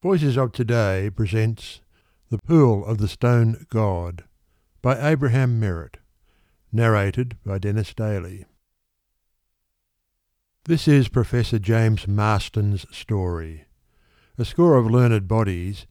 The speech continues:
have courteously heard him tell it, and then among themselves have lamented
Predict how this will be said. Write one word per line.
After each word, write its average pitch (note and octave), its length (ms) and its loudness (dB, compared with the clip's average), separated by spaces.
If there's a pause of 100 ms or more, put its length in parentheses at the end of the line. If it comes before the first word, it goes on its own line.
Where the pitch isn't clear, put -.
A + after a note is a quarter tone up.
(120)
have B2 180 -4
courteously B2+ 560 2
heard G#2+ 240 2
him G#2+ 160 0
tell A2 320 -4
it, E2 160 -14 (580)
and A2+ 140 -2
then A#2 220 4
among G#2 320 0
themselves F#2 640 -4
have G#2 180 -6
lamented G#2+ 560 -4